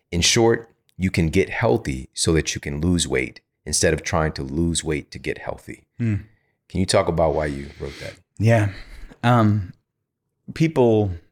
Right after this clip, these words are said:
Speaker 2: there's a lot of shame when it comes to weight loss, and there's a lot of misinformation out there. And a lot of times people think I'm gonna, like,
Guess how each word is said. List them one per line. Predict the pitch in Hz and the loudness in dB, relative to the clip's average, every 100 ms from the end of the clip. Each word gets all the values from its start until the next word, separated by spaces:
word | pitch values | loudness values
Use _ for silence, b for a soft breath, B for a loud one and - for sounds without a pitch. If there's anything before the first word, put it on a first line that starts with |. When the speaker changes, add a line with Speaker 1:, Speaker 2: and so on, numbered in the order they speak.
| _ _ - | _ _ -2
Speaker 2:
there's | 120 | 2
a | 131 | 4
lot | 127 131 | 6 4
of | - | 4
shame | - 135 131 | 4 4 4
when | 117 | 4
it | 101 | 2
comes | 113 104 | 2 2
to | 98 | 2
weight | 98 98 | 4 4
loss, | 90 98 92 92 - | 2 0 -2 -4 -6
and | - 98 98 95 92 90 - - - | -4 -2 0 -2 -4 -10 -16 -18 -4
there's | 104 107 | 0 4
a | |
lot | 107 107 | 4 4
of | 110 | 4
misinformation | 104 101 104 98 98 107 110 98 | 2 0 -2 0 0 2 0 -2
out | 90 - | -4 -2
there. | 92 90 90 b b - | -2 -2 -6 b b 0
And | 120 | 4
a | |
lot | 120 | 4
of | 123 | 4
times | 120 - | 2 0
people | 120 104 | 0 -2
think | - - 117 82 | -4 0 0 2
I'm | 107 | 0
gonna, | 110 104 101 | 0 0 -2
like, | 95 87 | -4 -8